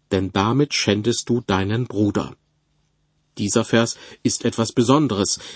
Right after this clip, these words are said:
weil das Verbot in ganz bestimmten Fällen nicht galt. Dann nämlich, wenn der Bruder eines Mannes kinderlos starb.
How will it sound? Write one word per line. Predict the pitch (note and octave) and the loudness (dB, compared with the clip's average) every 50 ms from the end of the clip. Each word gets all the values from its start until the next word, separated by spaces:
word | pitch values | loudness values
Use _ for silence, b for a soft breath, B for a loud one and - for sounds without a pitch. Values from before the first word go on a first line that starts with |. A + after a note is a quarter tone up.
| B B B | B B B
weil | - G2+ G#2 | 0 0 2
das | G#2 G2+ - - | 2 0 -4 -2
Verbot | - G2+ F#2+ F#2 - A#2 A#2 C3+ F#3 - | 0 0 -2 0 2 4 4 4 2 2
in | - A#2 A2 G2+ | -2 -2 -2 0
ganz | - B2+ D3 F#3 - - | 0 0 0 0 -4 -4
bestimmten | - D3+ C3+ - - D3 E3 - - A#2+ G#2+ | -4 -2 -2 0 -2 -2 -2 -2 -2 -4 -2
Fällen | - - - G#2 A2 C3+ C3+ C#3 C3+ _ - | -2 0 0 2 2 2 0 0 -2 _ -6
nicht | - A2 A2+ A#2+ A#2+ - - - - | -2 0 0 0 -2 -4 -12 -4 0
galt. | C#3 C3+ B2 G2 - - - - _ _ _ _ B B B B B B | 0 2 2 2 -2 -4 -12 -18 _ _ _ _ B B B B B B
Dann | - G#2 G#2+ C#3 F3 | 2 2 2 4 2
nämlich, | E3 D3+ D#3 D#3+ D3+ D3 - - B B B B | 2 2 2 2 0 0 -2 -4 B B B B
wenn | - G#2+ G2 | -2 0 0
der | F#2+ F2 | 0 -2
Bruder | - G#2 G#2+ B2+ D#3+ D#3+ E3 D#3 A#2+ | -2 0 2 2 4 4 2 2 2
eines | A2+ G#2+ G2+ - - G#2+ | 2 0 0 -2 0 0
Mannes | F#2+ G2 A2 A#2 B2+ - - - | 2 2 4 2 2 0 -4 -8
kinderlos | - - - A2 G#2 G#2 G#2+ G#2+ G#2+ A2+ A#2+ A#2+ | -6 0 0 0 2 2 0 2 2 0 0 0
starb. | - - - - G2 F#2 C#2 C2 _ - | -2 -6 0 0 0 0 0 -4 _ -20